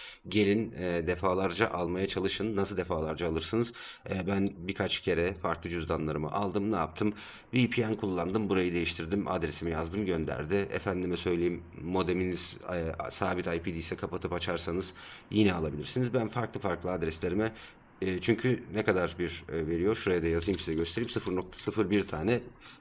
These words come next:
B T C gönderiyor. Yani, e, diğerleri neredeyse hani bir faucet, maucet almaya çalıştığınızda şu kadar falan gönderir. Burası patlamadan, çatlamadan en azından, e, video izler, izliyorsanız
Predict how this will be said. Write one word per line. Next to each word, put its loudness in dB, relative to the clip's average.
B 4
T 4
C 4
gönderiyor. 2
Yani, 2
e, 4
diğerleri 4
neredeyse 2
hani 2
bir 0
faucet, 0
maucet 0
almaya 4
çalıştığınızda 0
şu 2
kadar 4
falan 2
gönderir. 2
Burası 6
patlamadan, 2
çatlamadan 2
en 4
azından, 0
e, 0
video 2
izler, 0
izliyorsanız -2